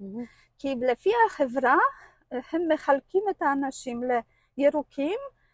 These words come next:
Speaker 2: ירוק זה זה שאין לו ניסיון גדול, אה, צהוב שהוא קצת יותר, אה, מנ-, מנוסה,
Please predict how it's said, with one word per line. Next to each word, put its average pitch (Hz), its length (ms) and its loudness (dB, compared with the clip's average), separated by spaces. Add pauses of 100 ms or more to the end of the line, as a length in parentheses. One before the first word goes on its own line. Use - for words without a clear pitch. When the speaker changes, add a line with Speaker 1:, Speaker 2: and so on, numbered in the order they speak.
(140)
Speaker 2:
ירוק 311 380 4
זה 294 160 -6
זה 330 180 -4
שאין 285 500 -4
לו 226 80 -4 (140)
ניסיון 220 560 -8
גדול, 220 400 -2 (680)
אה, 240 180 2
צהוב 269 440 4
שהוא 254 280 -2
קצת 262 320 0
יותר, 240 400 0
אה, 370 400 4 (440)
מנ-, 277 320 0
מנוסה, 294 480 -2